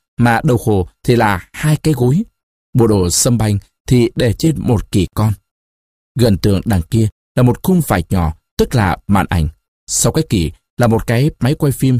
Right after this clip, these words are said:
hiệu Patty Baby. Cô Kiểm ngồi trên một chiếc gối sau máy chiếu bóng.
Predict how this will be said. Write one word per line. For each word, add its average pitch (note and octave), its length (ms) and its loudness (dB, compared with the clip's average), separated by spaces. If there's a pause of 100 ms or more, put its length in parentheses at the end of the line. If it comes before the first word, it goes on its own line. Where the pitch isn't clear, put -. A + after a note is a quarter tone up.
hiệu D#2+ 280 -2 (400)
Patty A#2+ 360 0
Baby. G2+ 420 0 (580)
Cô C#3+ 180 2
Kiểm F2+ 200 0 (300)
ngồi B2 400 4
trên F3+ 140 2
một A#2+ 160 2
chiếc G#3+ 200 -4
gối C#3 280 2
sau C3 380 -4
máy B2 280 0 (100)
chiếu C3+ 120 0
bóng. A2+ 240 0